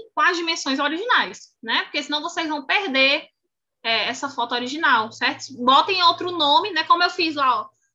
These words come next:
formatada, certo? Pra que vocês não percam o arquivo original.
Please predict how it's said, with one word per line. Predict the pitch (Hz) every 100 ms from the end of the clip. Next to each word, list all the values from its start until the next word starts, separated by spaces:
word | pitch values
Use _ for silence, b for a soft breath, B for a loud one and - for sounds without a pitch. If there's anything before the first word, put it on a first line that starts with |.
| _
formatada, | 302 320 320 320 277 233 202 196 _ _ _
certo? | 269 311
Pra | 302 285
que | 277
vocês | 311 302
não | 294 359 -
percam | 392 403
o | 427
arquivo | - 392
original. | 392 370 440 523 254 214